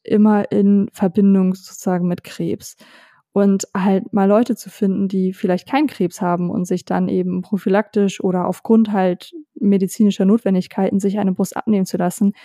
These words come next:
Ja, wo findest du die? Das war halt für mich extrem, ja, schwer irgendwie. Also mir wurde dann auch gesagt, ja, es gibt ja auch Selbsthilfegruppen für Krebskranke. Ähm, ja,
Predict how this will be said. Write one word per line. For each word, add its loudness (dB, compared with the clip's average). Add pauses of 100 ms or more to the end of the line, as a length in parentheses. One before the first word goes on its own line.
(220)
Ja, 2
wo 0
findest 2
du -4
die? -4
Das -4
war -2
halt 0
für -2
mich 2
extrem, 0 (480)
ja, 0
schwer 2
irgendwie. 0
Also 0 (280)
mir 4
wurde 4
dann 0
auch 0
gesagt, -4
ja, -2
es -10
gibt -4
ja 0
auch -2
Selbsthilfegruppen 0
für -4
Krebskranke. -4 (460)
Ähm, 2
ja, 2